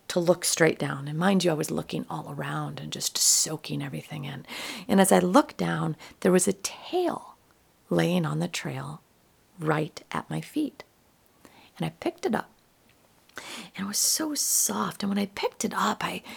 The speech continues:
I felt I was picking up life. It still felt like it had a pulse to it. And I don't know how long before the animal had lost this tail,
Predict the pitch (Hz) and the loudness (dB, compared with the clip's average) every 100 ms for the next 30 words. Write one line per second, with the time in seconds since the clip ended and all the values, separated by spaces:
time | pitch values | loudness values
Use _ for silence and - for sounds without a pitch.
0 | - - - - - - 285 415 196 - | -16 -18 -18 -14 -12 -2 0 2 2 0
1 | - - 190 294 247 - 208 143 127 - | -2 -12 -2 2 2 0 -14 -12 -10 -8
2 | - - - - - - - - - 190 | -6 -8 -10 -20 -20 -20 -20 -20 -4 2
3 | - - - 262 339 - - 196 190 185 | 4 2 2 0 0 -6 -4 -2 -2 -2
4 | 165 175 - - 156 - - 294 302 - | -4 -4 -6 -6 -6 -8 0 2 2 -2
5 | - 151 151 - - _ - - - - | -4 -12 -16 -18 -20 _ -20 -20 -20 -16
6 | - 190 190 - 202 226 208 202 202 190 | 4 8 8 6 8 8 8 6 6 4
7 | 196 185 185 196 202 185 180 - 202 208 | 2 4 6 6 6 2 2 6 8 8
8 | 185 170 - - 170 - 165 226 226 180 | 6 4 0 -4 -2 -2 2 4 4 4
9 | 175 165 - - - 180 170 175 175 175 | 2 -2 -12 -16 -2 0 2 4 4 2
10 | - 170 160 - - 214 208 185 170 | -4 -2 -2 -2 -4 0 2 2 -2